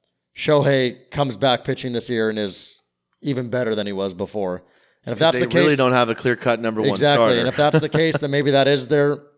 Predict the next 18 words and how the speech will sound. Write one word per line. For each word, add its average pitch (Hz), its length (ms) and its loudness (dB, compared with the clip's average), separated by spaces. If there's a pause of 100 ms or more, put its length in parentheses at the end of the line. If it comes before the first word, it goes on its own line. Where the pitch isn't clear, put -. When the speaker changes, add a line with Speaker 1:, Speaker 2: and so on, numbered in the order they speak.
(160)
Speaker 1:
that 131 180 0
can 151 260 0
be 151 120 0
their 147 180 4
guy. 151 260 4
And 147 160 -2
then 123 260 -2 (520)
you 127 100 -4
just 120 120 -4
have 135 140 0
kind 139 180 -2
of 127 40 -4
guys 135 160 2
that 135 80 0
get 139 140 0
it 120 100 -6
done. 139 280 0
But 117 340 0